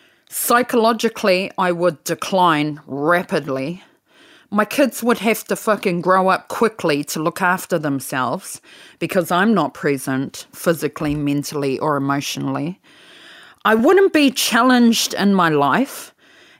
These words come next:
and I'd be complete and utterly fucked. Stepping outside of your comfort zone challenges you constantly to push through your fears, no matter how big or small they are.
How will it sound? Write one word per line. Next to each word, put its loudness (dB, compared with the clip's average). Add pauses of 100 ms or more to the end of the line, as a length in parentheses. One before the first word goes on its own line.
and 4
I'd 4
be 4 (160)
complete 2
and -2
utterly 2
fucked. -4 (580)
Stepping 2
outside 4
of 0
your 2
comfort 2
zone 0
challenges 0
you -6 (140)
constantly 0
to -12
push -2
through 0
your 2
fears, -6 (460)
no 2
matter 6
how 2
big 0
or 2
small 0
they 0
are. -4